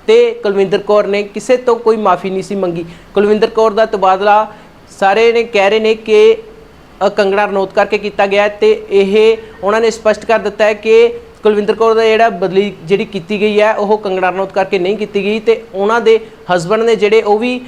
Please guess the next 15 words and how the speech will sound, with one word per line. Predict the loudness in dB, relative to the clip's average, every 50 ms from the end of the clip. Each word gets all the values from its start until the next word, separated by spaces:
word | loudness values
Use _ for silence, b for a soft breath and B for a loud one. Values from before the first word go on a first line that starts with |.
| B B B B -18
ਸੀ | -12 -4 0 0
ਆਈ | 2 4 4
ਐਸ | 2 2 2 0
ਐਫ | -2 -2 0
ਦੇ | 0 0
ਵਿੱਚ | 2 2 0 0 2 0 0 0 0 -2 -6 -10 -18 -20 -20 -20 -20 -20 -20 -20 -20 -20 -20 -20 -20 -20 -4 -4
ਆਪਣੀ | -4 -2 0 -2 -2 -2 -2
ਨੌਕਰੀ | -2 -2 -2 -2 -2 -4 -2 -2
ਨਿਭਾ | 0 2 2 2 2
ਰਹੇ | 0 -2
ਨੇ | 0 0 -2
ਤੇ | 2 2 0 0
ਕੰਗਣਾ | 0 -2 -4 -2 -2 -2 -2
ਰਣੌਤ | -2 -2 -2 -2 -2 -4 -4
ਨੇ | -4 -4 -4 -4